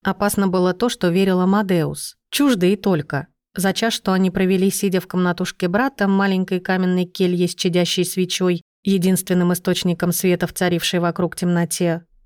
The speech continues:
Колум уже успел выслушать легенду о гиблых землях и сокровищах Дворца Измерений. А теперь ещё и это нелепое предположение о существовании каменного трона. Полная ерунда.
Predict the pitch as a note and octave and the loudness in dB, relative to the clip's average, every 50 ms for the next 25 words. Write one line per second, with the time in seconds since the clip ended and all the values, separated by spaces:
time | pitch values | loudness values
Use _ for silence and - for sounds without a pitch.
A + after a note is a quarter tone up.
0 | _ - C4 C#4 C#4 C4 A#3 G#3+ G#3 G3+ G#3 G3+ G3 G3 - - A3+ A3+ G#3+ G3 | _ -2 2 2 4 4 4 4 2 2 2 2 0 -2 -2 -2 -2 0 2 2
1 | G3+ G#3 G#3 - G3 - - F#3 F3+ F#3+ F#3 F#3 F3 F#3 G#3 G#3 G3 F3 F3+ F3+ | 0 0 0 0 0 0 -2 -2 0 0 0 2 2 2 2 2 2 2 2 2
2 | F3 E3+ F3+ F#3+ F3 F3 F3 F3 G3 E3 G3 B3+ C4+ B3+ G#3 F#3+ - F3 - - | 0 0 0 0 2 2 2 2 2 0 2 2 2 2 2 0 -2 -4 -4 -4
3 | F3 - F#3 G3+ A3 G#3+ G3+ - G3 E3 E3 D#3+ E3+ E3+ E3 - - F3 F3 F3 | -2 -2 0 0 0 0 0 0 -2 -2 0 0 0 0 0 -2 0 0 0 2
4 | E3 F3+ F#3 F#3 F3+ F3 E3 D#3 D3+ C#3+ C#3 - _ _ _ _ - - G3 - | 2 2 2 2 2 2 2 0 0 -2 -4 -8 _ _ _ _ -4 -2 0 0
5 | G3 F3+ - G#3 G#3+ A3 G3 G3 G3 - - G3+ F#3+ F3+ F#3 F#3+ F#3+ - F#3 F#3 | 0 0 2 2 2 4 2 2 2 2 2 2 4 4 4 2 2 2 0 2
6 | F3+ F#3 F#3 F#3+ F#3 F#3+ F#3 F3+ F3 F#3 F3+ F3 - - F3 F3+ F3 F3 F#3 G#3 | 2 2 2 2 2 2 0 0 0 0 -4 -4 -2 0 0 2 2 2 2 2
7 | A#3+ A#3 G#3+ G3 F#3 F3+ F#3 F3+ - F#3+ F3 - F3+ E3 - F3+ F3 E3+ F#3+ G3+ | 2 2 2 2 2 2 0 0 0 -2 -2 -2 -4 -4 -2 -2 0 2 2 2
8 | G3+ G3 F#3+ F#3 F3+ F3+ - F#3 F3+ F3+ F3+ F3+ F3 F3 F3 G3+ G3 - A3+ G3+ | 2 4 2 2 0 0 -2 0 2 2 2 2 2 0 0 -2 -2 -2 0 0
9 | F3+ E3+ D#3 D3 C#3+ - - _ _ _ _ _ - C#4+ C#4+ B3 G#3+ F3+ E3+ E3+ | 2 2 0 -2 -4 -6 -12 _ _ _ _ _ 0 2 2 2 2 2 2 2
10 | E3+ E3+ F3+ F#3 G#3 G#3+ F#3 E3+ D#3 D3 | 2 2 2 2 2 2 2 0 0 -2